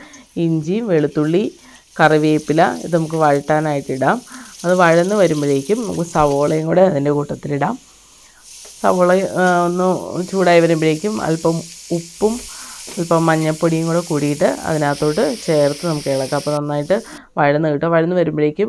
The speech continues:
മീറ്റ് മസാല, മുളക് പൊടി, മല്ലിപ്പൊടി, മഞ്ഞൾപ്പൊടി ഇത് ആവശ്യത്തിന് ചേർത്ത് നമുക്ക് നന്നായിട്ട് മൂപ്പിച്ചെടുക്കാം. അപ്പോഴത്തേക്ക് ഒരു കിലോ ബീഫാണ് ഞാൻ എടുത്തേക്കുന്നത്. ഒരു കിലോ ബീഫ് നമുക്ക് അതിനകത്തോട്ട് ആ മസാല ഇട്ട് ചേർത്ത് ഇളക്കി എടുക്കാം. എന്നിട്ട് നമുക്ക് കുക്കറിനകത്തോട്ട്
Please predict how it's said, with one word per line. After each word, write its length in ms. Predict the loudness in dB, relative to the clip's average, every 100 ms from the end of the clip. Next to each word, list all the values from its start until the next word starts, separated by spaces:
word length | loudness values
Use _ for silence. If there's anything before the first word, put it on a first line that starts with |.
| -2
മീറ്റ് 260 | -4 -2 -2
മസാല, 400 | -4 0 2 2 0 -4 -14 -16 0
മുളക് 240 | 2 4 2
പൊടി, 180 | 0 0 -2
മല്ലിപ്പൊടി, 520 | -2 -4 -2 0 0 -4 -10 _ _ -4
മഞ്ഞൾപ്പൊടി 480 | -2 -2 -2 -2 0
ഇത് 80 | 2 2
ആവശ്യത്തിന് 460 | 2 -4 -6 -6 -2
ചേർത്ത് 500 | 0 2 0 -2 -2 -4 -6 -20 _
നമുക്ക് 220 | -8 -2 -2
നന്നായിട്ട് 320 | 0 -2 -2 -2
മൂപ്പിച്ചെടുക്കാം. 500 | -6 -6 -6 -4 -2 -2
അപ്പോഴത്തേക്ക് 280 | -2 0 2
ഒരു 100 | 0 0
കിലോ 160 | 0 2
ബീഫാണ് 420 | 0 0 -2 -2 -4
ഞാൻ 140 | -4 -4 -4
എടുത്തേക്കുന്നത്. 520 | -6 -6 -2 0 0 -2 -18 _ -4
ഒരു 100 | -2 2
കിലോ 180 | 2 2 2
ബീഫ് 220 | 0 -2 -4
നമുക്ക് 200 | -4 -4
അതിനകത്തോട്ട് 520 | -4 -4 -4 -4 -2 -2 0
ആ 40 | -4
മസാല 340 | -2 -2 -2 -2
ഇട്ട് 120 | -4 -2
ചേർത്ത് 340 | -2 -2 -2 0
ഇളക്കി 420 | 0 -2 -6 -10 -10 -12 -20 -8 -2
എടുക്കാം. 360 | 0 0 -2 -2
എന്നിട്ട് 200 | -2 -2
നമുക്ക് 200 | -4 -8 -8
കുക്കറിനകത്തോട്ട് 720 | -8 -4 -2 -2 -4 -2 0